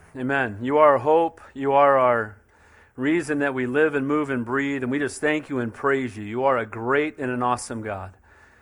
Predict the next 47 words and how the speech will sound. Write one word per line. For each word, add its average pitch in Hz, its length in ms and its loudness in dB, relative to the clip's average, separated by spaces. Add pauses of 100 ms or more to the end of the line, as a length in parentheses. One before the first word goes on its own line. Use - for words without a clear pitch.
(160)
Lord, 131 100 0
we 143 100 4
ask 147 220 6
as 131 100 -12
we 135 120 -6
go 151 200 2
to 165 60 -2
your 147 140 2
word 151 340 2
that 139 60 -6
your 113 140 -4
Holy 156 260 -2
Spirit 160 380 -4
would 131 120 -8
speak. - 480 -10 (600)
Give 139 100 -4
us 151 180 -2
ears 151 260 -2
to 143 100 -6
hear 151 160 -2
what 143 80 -2
you 131 100 -4
want 135 120 -2
to 131 40 -8
say 139 220 -2
to 135 100 -2
us 127 120 -6
this - 200 -12
morning. 107 380 -8
We 113 280 -12
ask 135 440 -2
and 104 180 -10 (380)
pray 151 280 2
that 131 140 -4
man 147 320 2
would 170 160 -4
decrease, 151 560 -4
that 143 80 -10
your 117 160 -6
Spirit 156 380 -2
would 139 100 -2
increase, 135 380 -6
that 120 80 -10
you 120 140 -6
would 143 120 -4
be 139 80 -4
glorified. 113 680 -4